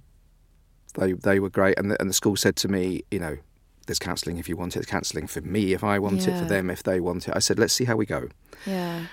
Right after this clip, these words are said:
Speaker 1: And so far we haven't, because we talk.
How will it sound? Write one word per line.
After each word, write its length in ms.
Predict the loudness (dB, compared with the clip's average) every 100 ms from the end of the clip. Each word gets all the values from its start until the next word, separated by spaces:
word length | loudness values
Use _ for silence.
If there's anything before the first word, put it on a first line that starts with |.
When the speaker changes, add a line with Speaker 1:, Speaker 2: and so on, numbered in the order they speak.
| -18 -20 _ 2
Speaker 1:
And 500 | 6 8 8 4 2 -6 _ -4
so 220 | 8 10
far 180 | 10 10
we 80 | 10
haven't, 400 | 8 8 6 2 -2 _ -8 -8 -6
because 760 | -4 -4 0 4 6 4 0 -8 -12 -12 -14 _ _ _ _ _ _ -2
we 100 | -2
talk. 520 | 4 4 4 -2 -14